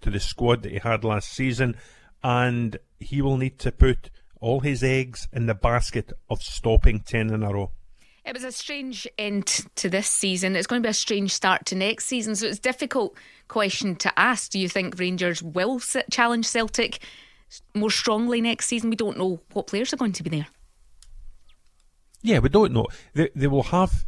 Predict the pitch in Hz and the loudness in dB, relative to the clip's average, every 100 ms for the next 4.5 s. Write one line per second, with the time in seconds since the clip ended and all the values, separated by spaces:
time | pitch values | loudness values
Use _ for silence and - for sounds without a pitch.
0 | - 156 - 139 127 117 - 117 104 107 | 0 -2 2 2 2 0 0 0 0 -4
1 | - _ 123 117 - - 104 101 98 - | -10 _ 0 0 0 -2 0 0 -4 -8
2 | - - - 123 127 131 123 123 - _ | -20 -16 -2 0 2 0 0 -2 -6 _
3 | 127 - 143 180 175 - 147 127 123 - | -6 -2 -2 -2 -2 2 2 2 0 -2
4 | - - 147 143 131 | -2 2 4 4 2